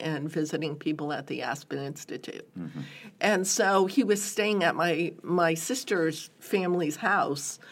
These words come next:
Speaker 1: in Aspen. And so I got up,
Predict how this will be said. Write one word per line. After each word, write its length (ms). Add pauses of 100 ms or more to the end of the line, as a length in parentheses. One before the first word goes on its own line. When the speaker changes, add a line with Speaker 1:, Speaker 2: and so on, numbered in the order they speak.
(300)
Speaker 1:
in 240
Aspen. 680
And 360
so 420
I 180 (180)
got 220
up, 240